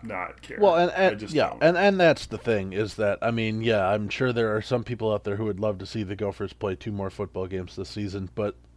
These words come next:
Speaker 2: let's be honest. If Minnesota is missing even remotely fifteen players in against Nebraska, and potentially some of that still be carrying over to the final week, whoever they may be playing,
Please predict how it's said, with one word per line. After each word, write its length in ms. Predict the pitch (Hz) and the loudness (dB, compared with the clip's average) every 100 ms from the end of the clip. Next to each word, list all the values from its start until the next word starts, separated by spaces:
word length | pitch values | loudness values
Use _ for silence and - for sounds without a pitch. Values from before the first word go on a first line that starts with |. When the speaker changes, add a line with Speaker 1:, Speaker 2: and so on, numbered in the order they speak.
| _ | _
Speaker 2:
let's 300 | 127 151 - | 4 4 4
be 180 | - 117 | 0 0
honest. 480 | 104 101 90 - - - - - | 2 0 -4 -10 -18 -20 -18 -8
If 180 | - 101 | -6 0
Minnesota 460 | 143 175 - 147 135 | 4 4 4 4 4
is 300 | 120 113 101 | 2 -2 -4
missing 420 | 117 110 120 113 | -4 -2 -4 -4
even 400 | 113 120 120 110 | -4 -2 -2 -2
remotely 640 | 113 113 120 143 - 120 | -2 2 6 6 4 -4
fifteen 680 | - - 113 - - 110 98 | -4 -2 -2 -2 -6 -6 -6
players 600 | - 113 110 98 98 - | -2 0 2 0 -2 -4
in 480 | 104 98 98 95 92 - | -6 -4 -6 -8 -10 -10
against 420 | 107 107 98 - | -8 -6 -8 -8
Nebraska, 640 | 110 104 104 101 - 101 90 - - - | -6 -2 0 -2 -4 -6 -6 -10 -18 -8
and 140 | 110 | -6
potentially 720 | 104 120 123 - 117 110 104 | -6 2 2 2 -2 -2 -2
some 260 | 104 - 120 | -2 -2 0
of 80 | 113 | 2
that 260 | 107 107 | 2 2
still 240 | - - 110 | -4 -2 -2
be 140 | 107 | -2
carrying 500 | - 117 104 101 101 | -4 0 2 0 -2
over 360 | 104 98 98 95 | -2 -2 -2 -6
to 160 | - | -6
the 100 | 101 | -8
final 440 | 92 117 110 107 98 | -4 0 0 0 -2
week, 240 | 101 98 | -4 -4
whoever 360 | 107 110 117 101 | 0 4 4 2
they 160 | 95 | -2
may 140 | 87 87 | -2 -4
be 120 | 87 | -8
playing, 480 | - 95 85 85 | -6 -4 -4 -6